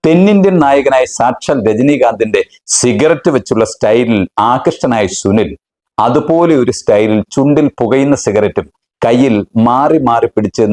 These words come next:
നീളത്തിനും വട്ടത്തിനുമൊക്കെ സ്റ്റൈലായി ചായ അടിച്ചു കൊടുത്തപ്പോൾ ആ ചായയുടെ രുചിയേക്കാളേറെ അത് അടിക്കുന്ന സ്റ്റൈൽ ചിലരൊക്കെ വീഡിയോയിൽ പകർത്തി സോഷ്യൽ മീഡിയയിൽ പോസ്റ്റ്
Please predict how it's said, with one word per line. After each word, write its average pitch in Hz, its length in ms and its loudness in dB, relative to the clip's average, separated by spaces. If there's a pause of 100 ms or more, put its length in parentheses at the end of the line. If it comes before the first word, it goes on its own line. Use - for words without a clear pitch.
നീളത്തിനും 117 680 0
വട്ടത്തിനുമൊക്കെ 107 920 -2 (340)
സ്റ്റൈലായി 156 760 2 (160)
ചായ 139 420 0
അടിച്ചു 104 220 -6
കൊടുത്തപ്പോൾ 92 520 -2 (400)
ആ 110 100 0 (220)
ചായയുടെ 127 640 2 (240)
രുചിയേക്കാളേറെ 113 880 0 (420)
അത് 117 160 0
അടിക്കുന്ന 147 540 0
സ്റ്റൈൽ 123 580 -2 (260)
ചിലരൊക്കെ 143 520 2 (140)
വീഡിയോയിൽ 151 600 2
പകർത്തി 98 360 -2 (320)
സോഷ്യൽ 143 520 0
മീഡിയയിൽ 107 360 0 (100)
പോസ്റ്റ് 143 400 -2